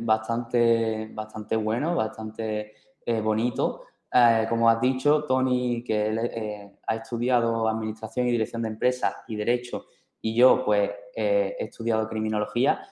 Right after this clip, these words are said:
teníamos ese punto en común en el sector legal. Entonces empezamos como a, a prospectar el legal tech, que, que se dice, ¿no?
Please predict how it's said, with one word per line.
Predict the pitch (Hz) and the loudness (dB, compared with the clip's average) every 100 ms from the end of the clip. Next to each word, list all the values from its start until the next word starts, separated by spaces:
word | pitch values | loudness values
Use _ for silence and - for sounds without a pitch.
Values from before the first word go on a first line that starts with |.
| _ | _
teníamos | 120 123 127 131 | -2 2 2 0
ese | 127 123 | -2 -2
punto | 127 123 | -2 -2
en | 120 | -2
común | 117 120 123 156 | -2 -2 -2 -2
en | 127 | -2
el | 113 107 | -4 -4
sector | 104 - 120 | -6 -2 0
legal. | 110 107 107 - _ | 2 0 -2 -8 _
Entonces | _ 113 131 | _ -4 0
empezamos | 127 127 - 113 123 | 0 0 0 0 0
como | 127 117 | 0 0
a, | 107 104 - | 0 -2 -4
a | 104 | -6
prospectar | - 107 107 - 107 117 - - _ - | -4 -4 -4 -2 2 2 -2 -14 _ -6
el | 107 104 | -4 0
legal | 113 98 95 | 0 0 0
tech, | - 175 - _ | -2 -2 -6 _
que, | - 110 107 101 - | -4 -2 -2 -4 -6
que | 101 | -10
se | 110 | -6
dice, | 165 180 110 | -6 -4 -6
¿no? | 147 | -6